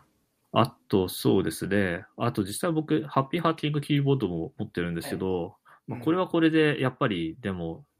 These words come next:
Speaker 1: 打ち心地はやっぱ気持ちいいですね。
Speaker 2: あー。僕、ハッピーハッキングキーボードのライトを持ってて、もともと。
Speaker 1: はい。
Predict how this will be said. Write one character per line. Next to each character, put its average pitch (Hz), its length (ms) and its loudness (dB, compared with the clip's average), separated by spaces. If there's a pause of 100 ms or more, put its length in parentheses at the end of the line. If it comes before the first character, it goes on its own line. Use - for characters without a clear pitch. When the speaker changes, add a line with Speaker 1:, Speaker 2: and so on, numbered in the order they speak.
(180)
Speaker 1:
打 107 80 0
ち 117 140 0
心 113 240 4
地 104 140 0
は 98 100 4
や 98 80 4
っ - 20 -2
ぱ 98 100 -6
気 - 140 -4
持 101 140 4
ち 107 160 0
い 98 40 6
い - 20 4
で 82 100 2
す - 140 -6
ね。 82 180 -6 (440)
Speaker 2:
あ 123 680 0
ー。 - 560 -8 (240)
僕、 127 280 -6
ハ - 160 2
ッ - 160 -2
ピ 247 100 0
ー - 40 0
ハ 233 120 4
ッ 233 100 -2
キ 233 100 -6
ン 220 40 -4
グ 214 60 -6 (100)
キ 214 160 -8
ー 220 60 -6
ボ 202 100 0
ー 151 40 0
ド 120 60 -4
の 104 100 -2
ラ 190 140 6 (100)
イ - 40 -14
ト 107 180 4
を - 320 -2
持 101 160 -4
っ - 100 -14
て 104 120 -8
て、 101 240 -4
も 98 120 -8
と 98 140 -8
も 95 140 -6
と。 - 180 -6
Speaker 1:
は 90 220 4
い。 101 140 -4